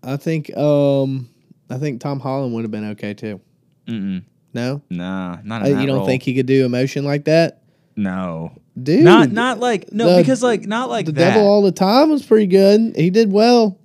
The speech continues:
Speaker 2: Yeah, I know, but Ed, I don't know. It, I feel like someone, like, taller and skinnier would have fit. Like, Con-, Tom Holland's kinda short and a little bit beefy. Like,
Speaker 1: He's skinny.
Speaker 2: Mm.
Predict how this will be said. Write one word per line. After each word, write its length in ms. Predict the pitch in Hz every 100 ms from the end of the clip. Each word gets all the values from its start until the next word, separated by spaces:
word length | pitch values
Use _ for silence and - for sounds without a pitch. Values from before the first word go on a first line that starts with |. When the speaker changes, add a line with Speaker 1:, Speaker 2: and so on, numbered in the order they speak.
| -
Speaker 2:
Yeah, 300 | 190 214 180
I 80 |
know, 240 | 196 190 147
but 260 | 135 143
Ed, 240 | - 156 147 _ _ _
I 60 | 160
don't 80 | 160
know. 240 | 113 104 _ _ _
It, 220 | 117 - _ _
I 80 | 147
feel 220 | 151 196
like 160 | 190 156
someone, 360 | - 170 165 156
like, 300 | 139 117 -
taller 420 | 147 135 135 127
and 220 | 120 113 - -
skinnier 680 | - - 127 110 95 90 120
would 140 | 117 110
have 80 |
fit. 400 | 101 107 98 -
Like, 240 | 127 123 -
Con-, 180 | 170 175
Tom 200 | 185 208
Holland's 260 | 226 202
kinda 180 | 208 190
short 200 | - 180
and 80 | 165
a 20 |
little 160 | 160 147
bit 120 | 123
beefy. 420 | 135 123 101 82
Like, 300 | 110 101 - _ _ _ _ _ _ _
Speaker 1:
He's 160 | 147 175
skinny. 480 | - 131 294 - - _ _ _ _ _ _ _ _ _ _
Speaker 2:
Mm. 160 | 226 202